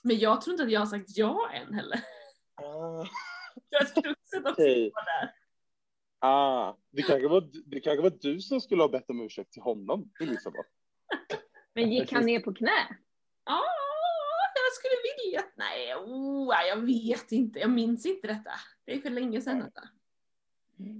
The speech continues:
Speaker 2: Frida har gått vidare från honom.
Speaker 1: Jag tror det.
Speaker 3: Var väl
Speaker 2: Ja. Ja, men, ja. Nej, men sen den här irländska puben, det var ju en riktigt härlig upplevelse också.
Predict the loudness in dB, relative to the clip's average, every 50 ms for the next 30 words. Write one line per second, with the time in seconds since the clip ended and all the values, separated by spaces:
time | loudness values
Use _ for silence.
0 | -16 -14 -6 -2 0 2 4 6 6 8 6 6 6 6 6 6 8 8 6 2
1 | 2 0 -2 -2 0 0 0 0 -2 -6 -8 -12 _ _ _ _ _ _ _ _
2 | _ _ _ -10 -10 -10 -8 -8 -6 -4 -4 -6 -8 -12 _ _ _ _ _ _
3 | _ _ -16 -14 -14 -16 -18 _ _ -8 -6 -6 -6 -6 -6 -8 -2 0 0 2
4 | 2 0 -2 _ _ _ _ _ _ _ _ _ -2 -2 -2 -4 -8 -10 -8 -10
5 | -12 -12 -12 _ _ _ 0 2 4 6 6 6 4 4 2 0 -2 -4 -8 _
6 | _ 0 2 2 2 0 -2 _ _ _ _ -4 -2 0 -2 2 4 2 4 4
7 | 2 0 -2 -2 -4 -2 -2 -2 0 0 0 0 -2 _ -8 -4 -2 0 0 0
8 | -2 -2 -2 -2 -2 -2 0 0 0 2 2 2 2 2 0 0 -4 -6 -8 -8
9 | -8 -10 -12 _ -20 _ _ -4 -4 -4 -4 -6 -8 -4 2 4 4 4 4 2
10 | 0 0 -2 -4 -4 _ -2 -2 0 -2 -4 -6 -8 -8 -10 -8 -12 -14 -14